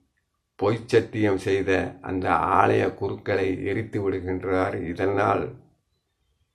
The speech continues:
அம்பாசமுத்திரம் கைலவநாதர் ஆலயத்திலே புளிய மரத்தின் அடியிலே இருக்கின்ற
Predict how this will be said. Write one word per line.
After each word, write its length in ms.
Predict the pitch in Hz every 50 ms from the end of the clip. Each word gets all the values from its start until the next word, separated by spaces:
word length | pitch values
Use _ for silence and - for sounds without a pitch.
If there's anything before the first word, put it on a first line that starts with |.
| _ _ _ _ _ _ _ _ _ _ _ _ _ _ _ _ _ _ _ _ _ _ _ _
அம்பாசமுத்திரம் 1160 | - 92 101 107 110 117 120 117 - - 113 104 104 98 - - 101 98 92 80 - - - - - _ _ _ _ _ _ _ _ _ _ _ _ _ _ - _ -
கைலவநாதர் 880 | 98 95 104 113 123 120 117 107 110 107 104 101 104 107 107 110 107 107
ஆலயத்திலே 920 | 101 92 92 95 101 104 107 107 101 92 - - 98 95 98 104 110 107
புளிய 340 | - 104 104 110 113 120 117
மரத்தின் 500 | 107 107 107 107 101 95 92 - 101 98
அடியிலே 640 | 98 95 92 90 98 107 110 107 101 98 95 98 92
இருக்கின்ற 720 | 90 95 92 - 101 98 90 82 95 98 85 - - -